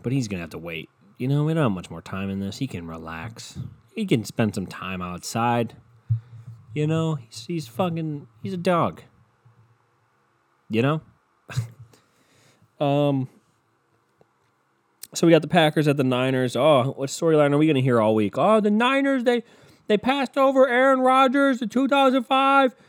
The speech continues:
and, you know, he's probably gonna have some revenge for him. What, they needed to draft him 'cause he was fucking from Northern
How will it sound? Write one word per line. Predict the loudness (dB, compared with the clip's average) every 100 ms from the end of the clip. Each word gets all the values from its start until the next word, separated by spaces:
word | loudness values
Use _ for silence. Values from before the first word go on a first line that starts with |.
| _ _ _ _ _ _
and, | -2 2 2 2 -2 _ _ _ _ _
you | 0 2
know, | 4 6 4 2 _ _ -2
he's | 0
probably | 2 4 4
gonna | 4 4
have | 4
some | 2
revenge | 4 6 4 2
for | 2 4 6
him. | 4 0 -8 -20 _ _ _ _ _ _ _ _ _ _ _ _ _
What, | -8 -6 0
they | 4
needed | 4 4 0
to |
draft | 4 6 6 4
him | 0
'cause | 0 2
he |
was | 0 0
fucking | -2 -2 -2
from | -2 -2 -2 -4
Northern | 2 4 4